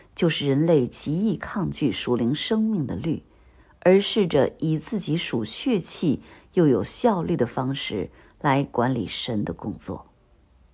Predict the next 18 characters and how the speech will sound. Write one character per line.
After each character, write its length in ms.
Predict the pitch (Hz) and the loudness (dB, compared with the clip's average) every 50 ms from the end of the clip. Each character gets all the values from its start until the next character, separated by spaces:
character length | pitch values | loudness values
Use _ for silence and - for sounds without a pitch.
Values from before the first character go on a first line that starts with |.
| _ - | _ -18
其 200 | - - - 147 | -10 -2 -2 -2
实， 380 | 151 - - 135 131 135 139 - - - - - - _ - | -2 0 0 2 2 2 0 -2 -8 -20 -20 -20 -20 _ 2
正 240 | - 220 190 170 165 | 4 6 6 6 4
因 160 | 147 185 185 | 2 2 4
为 160 | 180 170 156 | 4 4 4
教 320 | 151 - - 220 185 160 143 | 2 2 0 2 2 2 0
会 340 | - - - 175 151 127 | -2 0 2 4 4 2
不 200 | 123 - - 214 | 2 0 0 2
能 200 | 175 147 147 156 | 4 4 4 4
完 260 | 151 143 135 143 175 208 | 2 2 2 2 2 0
全 400 | 214 - - - 151 135 139 165 | -2 -4 -6 -4 -2 0 0 0
顺 320 | - - - 240 185 147 | -2 -2 -2 0 -2 -2
服 260 | 143 - - 123 135 | -4 -4 -2 -2 -2
基 260 | 143 - - 226 220 | -2 -2 -4 -4 -4
督 180 | 220 220 233 233 | -2 -2 -2 0
的 100 | 214 165 | 0 -2
主 240 | 139 - - 80 69 | -4 -4 -8 -12 -12
权， 440 | - - - - 107 117 127 147 | -12 -8 -4 -4 -2 0 -2 -2